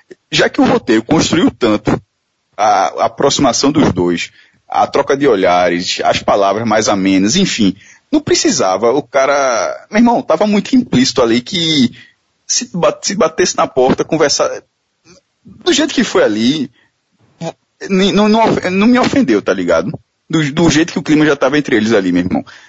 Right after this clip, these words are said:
Então teve aquela, aquela relação, foi boa pra não colocar mais meia hora de conversa. Não, meu irmão, já rolou a história ali. E já com o Tyrion olhando no corredor, o que já indicava o que a gente já falou no começo desse programa. E o interessante dessa, dessa cena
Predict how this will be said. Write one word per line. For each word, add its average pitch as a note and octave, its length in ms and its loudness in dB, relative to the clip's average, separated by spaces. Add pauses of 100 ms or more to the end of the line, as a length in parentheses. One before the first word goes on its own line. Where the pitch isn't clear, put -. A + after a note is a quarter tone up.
(120)
Então D#3+ 200 -2
teve B3+ 200 0
aquela, - 260 0
aquela D3+ 240 -2
relação, D3 380 0
foi - 140 0
boa D#3 120 0
pra - 140 0
não A#3+ 100 0
colocar - 300 -2
mais D#3 160 0
meia F3+ 160 2
hora D3 120 0
de C#3+ 80 0
conversa. A#2+ 460 0
Não, F3+ 120 0
meu C#3 80 2
irmão, F#2+ 200 0
já D#3 140 2
rolou D3+ 260 2
a C3+ 40 2
história A#2 300 2
ali. A2 280 0 (380)
E D#3+ 120 -2
já D3 180 2
com G#3 420 0
o B2 60 -2
Tyrion E3 600 0
olhando A#2+ 360 2
no C3+ 120 2
corredor, B2 520 2
o C3+ 60 0
que - 140 -8
já B2+ 120 2
indicava A#2 440 0
o A#2+ 40 -6
que - 80 -4
a A2+ 40 -4
gente A#2 120 0
já A2+ 80 2
falou A2+ 220 0
no A2+ 80 0
começo A2 260 0
desse A2+ 140 -2
programa. G2 460 2 (600)
E F#3+ 140 0
o A3 80 2
interessante - 680 0
dessa, - 300 0
dessa B2 260 0
cena B2 420 -2